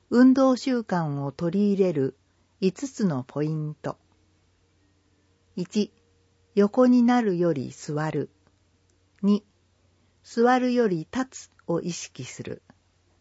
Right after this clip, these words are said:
三、降りる時だけでも階段を使う。四、少し遠回りして目的地まで歩く。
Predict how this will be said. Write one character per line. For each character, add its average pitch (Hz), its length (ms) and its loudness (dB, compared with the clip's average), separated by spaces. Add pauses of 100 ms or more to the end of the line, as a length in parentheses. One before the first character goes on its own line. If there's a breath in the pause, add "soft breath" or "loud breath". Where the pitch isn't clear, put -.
(540)
三、 196 400 -2 (720)
降 190 120 2
り 269 160 2
る 254 140 0
時 202 280 -2
だ 196 140 2
け 240 160 0
で 262 100 2
も 160 260 0
階 180 280 0
段 170 380 0
を 143 100 -8
使 139 400 -8
う。 135 120 -12 (1200)
四、 185 380 0 (640)
少 - 260 0
し - 180 -12
遠 254 280 2
回 269 300 2
り 170 120 -4
し - 140 -14
て - 320 -4 (160)
目 160 260 -6
的 214 260 0
地 - 180 -10
ま 120 160 -6
で 117 120 -4
歩 131 220 -6
く。 - 320 -10